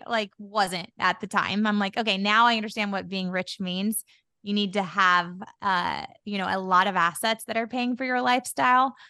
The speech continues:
And so yeah. Uh, people need to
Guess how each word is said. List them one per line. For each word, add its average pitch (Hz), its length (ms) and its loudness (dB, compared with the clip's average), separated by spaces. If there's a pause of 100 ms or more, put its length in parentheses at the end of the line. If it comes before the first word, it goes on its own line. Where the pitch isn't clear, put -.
(320)
And 214 220 -2
so 202 400 0 (800)
yeah. 220 360 2 (100)
Uh, 208 420 0
people 240 260 -4
need 240 160 0
to 214 360 0